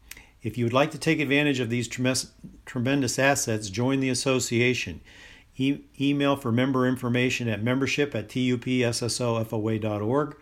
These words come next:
and grow, and, and don't forget attending the upcoming Techno Series, Print Made Easy.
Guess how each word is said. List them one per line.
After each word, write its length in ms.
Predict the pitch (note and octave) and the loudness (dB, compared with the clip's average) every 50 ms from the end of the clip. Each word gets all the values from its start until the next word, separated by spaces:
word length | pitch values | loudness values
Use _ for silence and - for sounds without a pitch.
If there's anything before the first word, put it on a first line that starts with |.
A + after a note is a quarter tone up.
| - - - - - - - _ - | -20 -20 -20 -20 -20 -20 -20 _ -10
and 180 | A#2 G#2 G#2 G2 | -8 -6 -6 -4
grow, 340 | G2 B2 B2 C3 C#3 C#3 | -2 0 2 2 2 0
and, 440 | - - A#2 A2+ A#2 - A#2 B2+ A#2+ - - | -2 -4 -6 -6 -6 -6 -8 -8 -10 -10 -6
and 160 | A#2+ A2+ A2 | -4 -4 -2
don't 240 | G2+ B2+ C#3+ C#3 - | 0 0 -2 -2 -6
forget 280 | - C3 A#2+ C#3 C3+ | -8 -2 0 2 2
attending 440 | C3 B2 - - C#3+ C#3+ C#3 B2+ B2+ | 0 0 0 0 2 2 2 2 0
the 120 | A#2 A2+ A#2+ | 2 2 2
upcoming 600 | C3+ C3+ - - - C#3 C3+ C#3 C3+ C3 B2 - - - - - _ | 2 0 -2 -4 -2 0 0 2 0 -2 -4 -8 -14 -20 -20 -20 _
Techno 340 | - D#3 D#3 - - B2 A2+ | -2 -2 0 0 -2 -2 -2
Series, 520 | - - C3 B2 B2 A#2+ A#2 A2+ - - - - - _ - - | 0 0 0 2 2 2 0 -2 -4 -12 -18 -20 -20 _ -20 -8
Print 240 | - - C#3+ C#3+ - | -2 -2 -2 -2 -2
Made 240 | C3+ B2+ B2+ A#2+ A2+ | -4 -2 -2 0 0
Easy. 400 | A#2 A2 G#2 G#2 - - - | 0 0 -2 -4 -8 -14 -18